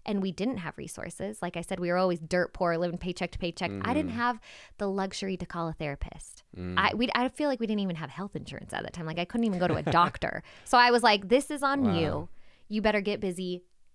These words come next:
Speaker 1: get on YouTube, read some books, start journaling." I just used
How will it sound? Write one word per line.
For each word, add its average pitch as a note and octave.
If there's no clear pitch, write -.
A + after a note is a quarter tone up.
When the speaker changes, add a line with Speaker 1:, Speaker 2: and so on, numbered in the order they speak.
Speaker 1:
get F#3
on A3
YouTube, F3
read F#3+
some A#3
books, -
start G#3
journaling." E3
I G3
just G#3+
used A3+